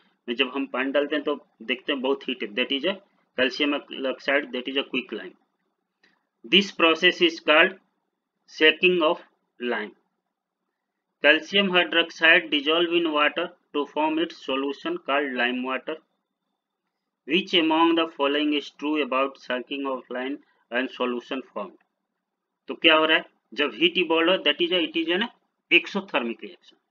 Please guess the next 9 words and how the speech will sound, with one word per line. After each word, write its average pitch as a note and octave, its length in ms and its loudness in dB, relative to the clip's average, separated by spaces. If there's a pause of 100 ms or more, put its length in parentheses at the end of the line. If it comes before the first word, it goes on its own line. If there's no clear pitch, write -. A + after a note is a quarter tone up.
हीट - 220 -6 (840)
का C#3+ 60 2 (100)
इवॉल्व D3 320 0
होना D3+ 280 -2 (1000)
एक्सोथर्मिक D3+ 640 -2
रिएक्शन G#2+ 340 -10
है। - 60 -20 (1700)
और - 180 2 (3500)
जब C#3 180 -4